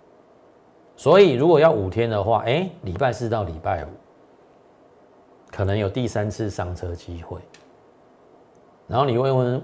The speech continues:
问说，哎，是真的吗？投票我，我就跟你分析过了啦，合一四点九亿授权金，益达美国是二点零七亿嘛，那如果加欧洲跟大陆是四亿，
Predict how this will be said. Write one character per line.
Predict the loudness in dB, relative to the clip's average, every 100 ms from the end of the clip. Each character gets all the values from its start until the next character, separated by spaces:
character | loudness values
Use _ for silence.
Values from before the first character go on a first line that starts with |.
| -2
问 | 0 0
说， | -4 -4 -4
哎， |
是 | -6 -6
真 | -6 -6
的 | -6 -10
吗？ | -12 -16 -20 -20 -20 -10
投 | 0
票 | 4 6
我， | 6 4
我 | 2 2
就 | 2
跟 | 2 0
你 | 0
分 | -2
析 | -2 -4
过 | -4 -6
了 | -6
啦， | -14 -20 -20 _ _ -20 _ _ _ -20 -20 _
合 | 4 8 8
一 | 6 2 -2 -8 -16
四 | -6 -2
点 | 0 -2
九 | -2 -4 -4
亿 | -6 -10 _ _ _ _ _ _ _ _ _
授 | -2 0 0
权 | -4 -8
金， | -10 -12 -12 _ _ _ _ _ _ _ _ -20 -20 -20 -20 -20 _ _ _ _
益 | 2 4 4
达 | 4 4
美 | 4 2 2
国 | 2
是 | 2
二 | 2 2
点 | 0 -2
零 | -4
七 | -4 -4
亿 | -4 -4
嘛， | -4
那 | -2 0
如 | 2
果 | 2
加 | 2 2
欧 | 2 2 2
洲 | 0 0 -2
跟 | -4 -2
大 | -2 -2
陆 | -4 -6
是 | -8
四 | -10 -6 -6 -4
亿， | -6